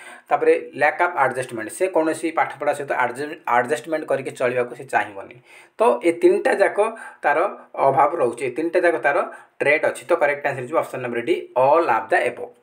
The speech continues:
all of the above। Next ରହିଛି, which is not ଏ nature of ଲର୍ଣ୍ଣିଂ। ତ ଲର୍ଣ୍ଣିଂର କୋଉଟା,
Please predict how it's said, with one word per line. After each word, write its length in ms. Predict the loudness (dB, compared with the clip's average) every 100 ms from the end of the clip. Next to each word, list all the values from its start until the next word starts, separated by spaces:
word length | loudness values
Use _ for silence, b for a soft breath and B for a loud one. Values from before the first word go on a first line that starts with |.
| _ 2
all 240 | 2 4
of 80 | 2
the 120 | 0 -2 -4 B B 2 2
above। 200 | 2 -4 -10 -16 -20 -20 _ B B B -2
Next 280 | -2 0 2
ରହିଛି, 280 | 2 2
which 540 | -2 -2 0 0 0 -10 -2
is 420 | 2 2 0 -4
not 320 | 2 2 4
ଏ 60 | 0
nature 380 | 0 -2 0 0
of 160 | 0
ଲର୍ଣ୍ଣିଂ। 540 | -4 -2 0 -2 -6 -12 -10 -12 B B 2
ତ 40 |
ଲର୍ଣ୍ଣିଂର 760 | 2 6 6 6 2 0 2 0
କୋଉଟା, 560 | 4 4 4 4 2